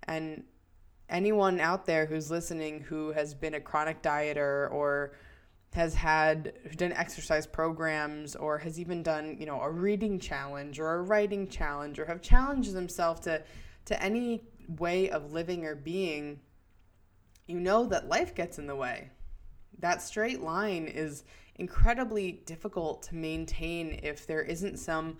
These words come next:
flexibility around it. If we're not able to be gentle with ourselves around it,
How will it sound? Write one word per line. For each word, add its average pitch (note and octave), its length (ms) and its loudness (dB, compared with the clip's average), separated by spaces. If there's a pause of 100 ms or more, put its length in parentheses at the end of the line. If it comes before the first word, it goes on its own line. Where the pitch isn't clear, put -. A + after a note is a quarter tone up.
(300)
flexibility D#3+ 840 -2
around D3 360 -4
it. C#3+ 80 -10
If D3 140 -12
we're D#3 80 -4
not F#3 280 -2
able E3+ 340 -4
to D#3 560 -6
be E3+ 120 -6
gentle D#3+ 500 -4
with D#3 160 -4
ourselves D3 460 -4
around D3 340 -6
it, D3+ 200 -8